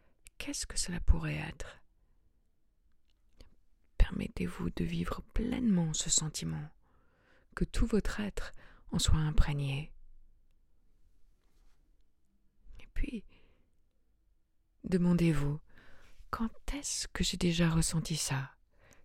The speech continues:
Et pour répondre à cette question, baissez intérieurement les yeux vers vos pieds et regardez si vous portez des chaussures, et si oui, lesquelles ? Quand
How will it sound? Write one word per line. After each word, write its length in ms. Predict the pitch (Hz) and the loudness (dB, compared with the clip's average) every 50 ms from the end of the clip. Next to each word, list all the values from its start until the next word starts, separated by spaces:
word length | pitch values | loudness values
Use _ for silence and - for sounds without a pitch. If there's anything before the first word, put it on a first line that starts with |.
| - - | -6 -4
Et 60 | 165 | -4
pour 240 | - - - 160 156 | -4 -2 -4 0 2
répondre 400 | 151 175 180 - 247 247 240 247 | 2 2 2 4 4 4 4 4
à 40 | 240 | 0
cette 220 | - - 208 - | 0 -2 -4 -4
question, 460 | - - 190 - - - - 170 165 | -4 -4 -4 -4 -4 -2 -2 0 0
baissez 400 | 165 156 170 165 - - 185 180 - - | 0 0 0 -2 -2 -2 -2 -4 -2 -2
intérieurement 600 | 190 226 240 - 247 233 220 214 214 202 202 196 | -2 -2 0 -2 -2 -2 0 0 2 2 4 4
les 340 | 185 185 180 180 165 160 170 | 4 4 2 2 0 0 0
yeux 100 | 190 196 | 0 2
vers 220 | 180 180 165 170 | 2 2 0 2
vos 140 | 160 165 165 | 2 2 4
pieds 400 | - - - - 175 160 160 - - - - - - - - - - - - - - - - | 4 4 2 0 -2 -6 -6 -10 -14 -20 -20 -20 -20 -20 -14 -14 -14 -14 -14 -20 -20 -6 0
et 80 | 175 165 | 0 4
regardez 460 | 160 185 190 180 202 208 233 277 269 | 6 6 6 4 2 0 0 -2 -2
si 120 | 262 - - | -2 -2 0
vous 100 | 185 180 | -2 12
portez 360 | - - - - - 190 185 | 12 12 12 12 6 4 2
des 120 | 160 165 | 0 0
chaussures, 640 | 156 - - 160 147 - - - - 156 147 143 147 151 185 - - | -2 0 0 0 -2 -2 -4 -4 -4 -4 -4 -4 -4 -6 -10 -10 -8
et 60 | - | -6
si 220 | 139 - - - 143 | -4 -4 -4 -2 -2
oui, 300 | 139 139 165 220 269 - - - - - - _ - - | 0 2 2 0 0 -4 -12 -20 -20 -20 -20 _ -12 -4
lesquelles ? 560 | - 165 151 - - 147 135 135 139 147 156 - - - _ - - - - - - - - - - - - - - | -2 -2 -2 -2 -2 -4 -4 -4 -6 -8 -12 -16 -20 -20 _ -20 -20 -20 -20 -20 -20 -20 -20 -20 -20 -20 -20 -20 -14
Quand 220 | - - - 214 | -6 -2 0 0